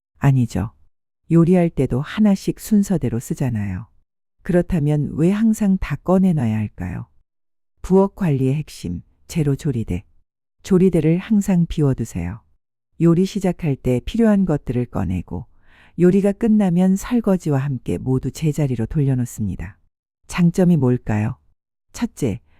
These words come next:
조리대가 비어 있으니까 요리 공간이 넓습니다. 둘째, 청소할 때 물건들을 치울 필요가 없어서 닦기가 쉽습니다. 셋째,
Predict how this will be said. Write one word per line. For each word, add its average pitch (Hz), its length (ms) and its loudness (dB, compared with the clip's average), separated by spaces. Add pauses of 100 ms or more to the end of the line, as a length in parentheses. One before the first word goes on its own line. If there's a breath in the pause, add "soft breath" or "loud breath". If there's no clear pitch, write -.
(120)
조리대가 190 480 4
비어 180 280 0
있으니까 139 720 -4
요리 170 220 4
공간이 139 440 0
넓습니다. 117 720 -4 (540)
둘째, 151 440 0 (280 soft breath)
청소할 233 520 2
때 180 240 2
물건들을 147 720 2
치울 196 340 2
필요가 127 440 -4
없어서 131 420 -4
닦기가 - 440 -8
쉽습니다. 104 720 -8 (500)
셋째, 160 580 2